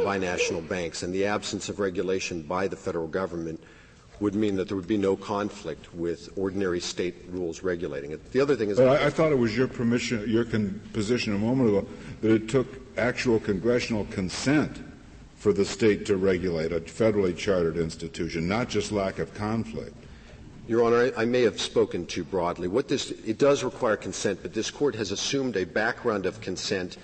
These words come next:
Speaker 1: to general state laws. For example, state laws, um, regarding contracts, collection of debt,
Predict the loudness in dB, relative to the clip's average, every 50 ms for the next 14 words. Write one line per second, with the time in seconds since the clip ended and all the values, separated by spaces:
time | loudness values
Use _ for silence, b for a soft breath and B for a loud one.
0 | B B B B -10 -8 -8 -6 -2 2 2 2 2 2 2 0 0 0 -2 -2
1 | -2 -2 -2 -2 -4 -4 -2 0 0 0 -2 -4 -6 -10 -12 -12 -12 -8 -6 -6
2 | -4 -2 -2 -4 -2 -4 -6 -6 -2 0 0 0 0 0 0 2 2 2 2 0
3 | -4 -6 -4 -4 -4 -4 -4 -4 -4 0 0 0 0 -2 -6 -6 -4 -4 -4 -4
4 | -4 -4 -2 -2 -2 -2 -6 -8 -6 -4 -4 -4 -4 -4 -6 -6 -8 -4 -2 -2
5 | -2 -2 -4